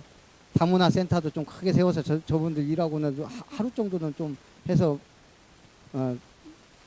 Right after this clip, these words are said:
어, 쉬고 막 마음껏 먹고 막 그런 것도 중요하지. 한국 문화를 전혀 못 느끼잖아요. 제가 보니까 참 불쌍해요. 돈, 돈 벌러 와갖고 언어도 못하고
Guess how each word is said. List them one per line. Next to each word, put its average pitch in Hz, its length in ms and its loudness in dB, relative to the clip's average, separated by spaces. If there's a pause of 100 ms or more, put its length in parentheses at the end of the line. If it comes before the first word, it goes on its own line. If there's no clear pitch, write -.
(240)
어, 135 300 -8
쉬고 180 380 -2
막 143 200 0
마음껏 143 380 2
먹고 143 440 4
막 147 160 -4
그런 214 180 2
것도 240 300 2
중요하지. 165 360 -2 (340)
한국 269 320 0
문화를 240 340 4
전혀 233 360 8
못 170 160 4
느끼잖아요. 135 460 -4
제가 120 220 -6
보니까 117 340 -8 (160)
참 147 140 -16
불쌍해요. 165 560 -6
돈, 143 160 -6
돈 147 200 -8
벌러 143 200 2
와갖고 120 460 0 (680)
언어도 151 340 8
못하고 123 480 -2